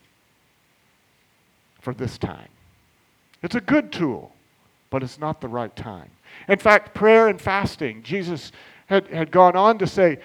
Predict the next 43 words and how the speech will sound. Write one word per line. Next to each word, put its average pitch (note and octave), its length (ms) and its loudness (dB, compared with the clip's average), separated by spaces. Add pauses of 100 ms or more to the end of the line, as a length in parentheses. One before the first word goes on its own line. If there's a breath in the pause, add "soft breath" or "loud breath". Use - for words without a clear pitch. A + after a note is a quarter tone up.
(180 loud breath)
"There F#3+ 160 12
will A#3+ 280 0
be A3+ 180 4
a G#3 60 10
day F#3+ 320 6
when, D#3 300 -6 (280)
when D#3 220 -4 (240)
my F3+ 300 0
friends D#3 800 4 (280)
pray F#3 300 4
and F#3 100 -6
fast A#2+ 540 -8
because C#3 280 -8
the C#3+ 80 -10
bridegroom C#3+ 580 -2
is A#2+ 100 -14
taken C3 320 -8
away A#2 220 -8
from G2+ 220 -16
them." F2+ 120 -20 (400 soft breath)
Don't F#3 300 0
you F#3 100 -10
know E3 400 4 (300 soft breath)
that D#3+ 180 6
from C3+ 320 -2 (380 soft breath)
Friday G3 640 8
night E3+ 600 -2 (240 soft breath)
till D#3+ 160 -4
Saturday, F3 880 2 (640 soft breath)
and D3 100 -6
then F#3 240 4
even G#3+ 320 4
into G3+ 240 -2
Sunday G#3 360 4
morning, G3 460 0
those F#3+ 220 6
disciples G3 640 0
couldn't D#3 460 -2
bear E3+ 300 8
to D#3+ 200 -6
eat F#3 140 -6
a B2 80 0
thing G3+ 520 -6